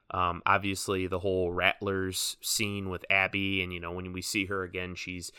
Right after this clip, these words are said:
hanging on, you know, a pillar, emaciated, you know, she's, like, probably a third the size of what she is throughout the story when she's healthy and, you know, in, in fighting mode. Um, I think, you know, she kinda was paying penance for what she did to Joel,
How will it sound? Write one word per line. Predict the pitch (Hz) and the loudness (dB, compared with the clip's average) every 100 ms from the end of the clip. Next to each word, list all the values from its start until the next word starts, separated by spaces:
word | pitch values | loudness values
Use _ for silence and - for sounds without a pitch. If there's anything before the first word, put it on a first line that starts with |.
| - - _ | -20 -20 _
hanging | - 135 120 110 | 8 8 8 4
on, | 101 104 101 | 4 4 2
you | 101 101 | 0 2
know, | 95 - | 2 0
a | |
pillar, | - - 135 123 117 113 113 | 12 12 12 10 8 8 6
emaciated, | 104 110 113 - 110 107 107 104 104 | 4 4 4 2 2 4 4 4 2
you | 107 | 0
know, | 95 95 | -2 -2
she's, | 95 104 92 | -2 -4 -4
like, | 92 85 | -4 -2
probably | 104 98 92 | 0 2 0
a | |
third | 90 113 107 104 | 0 0 0 0
the | 98 | -2
size | - 95 98 95 | 2 4 4 0
of | 95 92 | -2 -2
what | 92 | -4
she | - 95 | -4 -4
is | 92 - | -4 -2
throughout | 95 87 | -2 -2
the | - | -4
story | - 101 95 92 90 | -2 2 4 4 2
when | 90 | -4
she's | - 92 - | -6 -10 -2
healthy | 95 92 - 90 90 | -2 -2 -4 -4 -4
and, | 87 87 | -6 -8
you | 85 | -4
know, | 82 82 - - | -2 -2 -6 -12
in, | 101 90 87 - | -8 -6 -6 -4
in | 98 92 | -4 -4
fighting | - 117 110 98 92 | 6 6 6 2 -2
mode. | 87 87 87 - - - - - | -2 -2 -4 -10 -20 -20 -6 4
Um, | 98 90 92 - | 6 6 0 0
I | 104 | 0
think, | - 98 | 2 0
you | 104 | 2
know, | 95 | 0
she | 92 120 110 | 2 4 4
kinda | 107 101 | 4 4
was | 98 - | 2 2
paying | 117 107 | 2 2
penance | 98 110 104 104 | 0 -2 -2 -4
for | - 101 | -4 0
what | 101 | 0
she | - | 0
did | 104 98 | -4 -6
to | 92 | -6
Joel, | 92 101 92 117 185 | -4 0 4 4 2